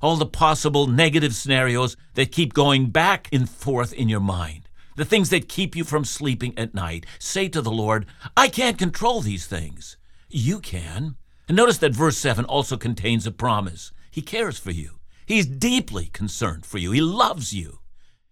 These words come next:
You're always on God's mind. He's always arranging all things for your long-term good. And so we have the first command from Peter, "Humble yourself, accept God's wisdom as you pass through the fire of suffering." Second, we come to verse eight,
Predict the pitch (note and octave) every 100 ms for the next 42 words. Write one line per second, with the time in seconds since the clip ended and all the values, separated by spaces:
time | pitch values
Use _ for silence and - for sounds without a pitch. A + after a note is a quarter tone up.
0 | - F3+ - A#3+ B3+ A3+ A3+ G#3 E3 F#3+
1 | F#3 E3+ D#3 C#3+ B2 G#2+ A2 F#2+ A2 E3
2 | - A#3+ C4+ B3+ A3 - F3+ D3 D3 C#3
3 | D#3 - F#3 A3 - C#3 B2 A#2+ - -
4 | - F#3+ G#3 G#3 D3+ D3+ C3+ A#2+ A2+ -
5 | G2+ F2+ E2 D2 - - - - - -
6 | - - _ C3 E3+ F3 E3 C3 A2+ -
7 | D#3+ - B2 G#2+ G#2+ - A2 - G2+ E2+
8 | - G3+ G3 D3 F#2+ E2 E2+ E2+ - -
9 | - - - G#3+ G#3+ C3 D3+ C#3+ A#2+ G2
10 | G2+ F#2+ - D#2 D2+ - - - A2+ A#2
11 | A#2+ - D#3+ F3+ C#3+ - - - - D#3+
12 | C3 - A2+ G#2 F#2+ - G2+ - D#2 -
13 | - - _ _ _ _ - G#3 F#3+ C#3
14 | B2+ C3+ A#2+ F#2 B2+ C#3 - F#2 D2+ -